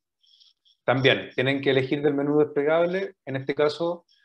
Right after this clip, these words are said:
leer descripciones e indicar el tipo de muestreo que se ha realizado, ¿vale? También esta pregun-, este tipo de pregunta estuvo en una solemne.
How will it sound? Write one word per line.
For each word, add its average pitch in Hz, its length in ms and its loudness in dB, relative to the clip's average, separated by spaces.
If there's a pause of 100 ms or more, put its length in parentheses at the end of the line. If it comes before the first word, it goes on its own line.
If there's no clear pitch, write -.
(240)
leer 131 280 2
descripciones 190 920 -2
e 147 80 2
indicar 139 380 2
el 147 200 2
tipo 175 300 2
de 180 100 6
muestreo 156 560 -2
que 190 100 -4
se 180 120 -2
ha 160 60 0
realizado, 123 460 -6 (120)
¿vale? 123 180 -8
También 127 280 -2
esta 127 160 -2
pregun-, 131 440 0
este 131 200 -6
tipo 135 260 2
de 127 40 0
pregunta 139 300 2
estuvo 131 240 0
en 131 80 0
una 127 140 0
solemne. 120 460 -2